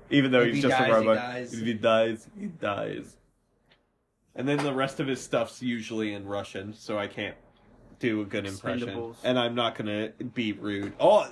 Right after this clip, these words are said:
Speaker 1: I love him in Expendables, but then he's more Swedish. He, he, he's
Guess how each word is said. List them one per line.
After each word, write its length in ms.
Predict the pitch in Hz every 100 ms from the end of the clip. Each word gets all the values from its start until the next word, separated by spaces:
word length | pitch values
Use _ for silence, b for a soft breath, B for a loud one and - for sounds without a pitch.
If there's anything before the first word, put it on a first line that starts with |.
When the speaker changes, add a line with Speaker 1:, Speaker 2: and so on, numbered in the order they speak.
| 185
Speaker 1:
I 140 | 208
love 360 | 208 214 214 208
him 120 | 190
in 120 | 165
Expendables, 720 | 147 - 135 123 127 131 127 B B B
but 160 | 160 156
then 160 | 226
he's 180 | 226 165
more 220 | 170 160
Swedish. 640 | 147 139 127 110 101 - - -
He, 300 | 127 127 127
he, 320 | 131 127 127
he's 480 | 127 127 113 -